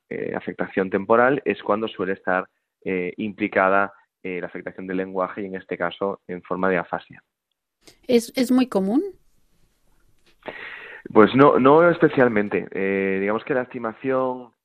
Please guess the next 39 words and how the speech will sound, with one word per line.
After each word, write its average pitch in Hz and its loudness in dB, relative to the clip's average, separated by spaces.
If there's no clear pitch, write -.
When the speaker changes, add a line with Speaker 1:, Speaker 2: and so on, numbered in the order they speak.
Speaker 1:
eh, 110 -6
habitualmente 113 -8
es - -14
en, 98 -8
en 98 -12
torno 101 -4
a 101 2
unos 101 -2
veinte 120 -2
casos 117 -2
por - -6
cada 101 0
cien 95 -10
mil 104 -6
habitantes. 117 -4
Por 92 -4
ejemplo, 95 -4
esto 95 -4
a, 90 -2
a - -6
nivel 92 -4
español 92 -4
serían 98 0
unos 92 -4
nueve 90 -2
mil 131 0
o 101 2
diez 95 -6
mil 101 -8
pacientes. 113 -4
Pero 127 8
sí 151 2
que 143 8
dentro 131 6
de 135 4
las, 127 2
eh, 104 -4
demencias, 123 -4
eh, 98 -2